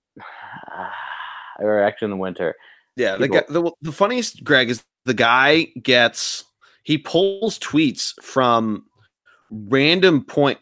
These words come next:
Speaker 2: from random dates to use at the end of it. Uh, one of them's from June thirteenth, two thousand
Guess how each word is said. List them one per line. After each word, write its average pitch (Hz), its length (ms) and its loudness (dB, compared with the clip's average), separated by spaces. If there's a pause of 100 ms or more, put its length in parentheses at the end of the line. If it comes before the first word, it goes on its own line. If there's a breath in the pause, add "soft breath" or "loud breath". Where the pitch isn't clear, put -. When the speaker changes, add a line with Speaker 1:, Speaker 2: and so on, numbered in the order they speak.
(140)
Speaker 2:
from 120 260 -2
random 131 440 0
dates - 680 -2
to 123 120 -2
use 113 280 -2
at 110 80 -6
the 107 160 -6
end 101 180 -2
of 120 80 0
it. 147 220 4 (600)
Uh, 101 240 4
one 156 200 4
of 202 60 4
them's 156 180 4
from 107 240 -6 (320)
June 190 340 0
thirteenth, 165 800 0
two 175 240 -8
thousand 175 500 0